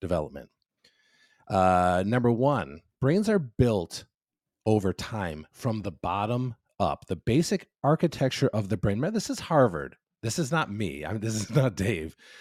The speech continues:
Um, the basic architecture, architecture of the brain is constructed through an ongoing process that begins before birth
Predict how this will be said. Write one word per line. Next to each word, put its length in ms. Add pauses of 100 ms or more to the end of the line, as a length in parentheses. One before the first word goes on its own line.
(340)
Um, 400 (680)
the 80
basic 460
architecture, 680
architecture 480
of 60
the 80
brain 260
is 100
constructed 680
through 160
an 180
ongoing 480
process 540
that 120
begins 440
before 520
birth 520